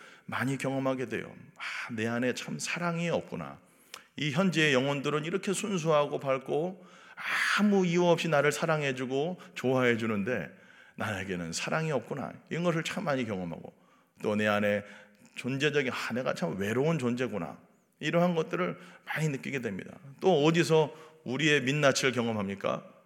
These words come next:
남자들은 보통 이제 군대 가면은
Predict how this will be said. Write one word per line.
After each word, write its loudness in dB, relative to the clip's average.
남자들은 2
보통 -4
이제 -10
군대 2
가면은 -2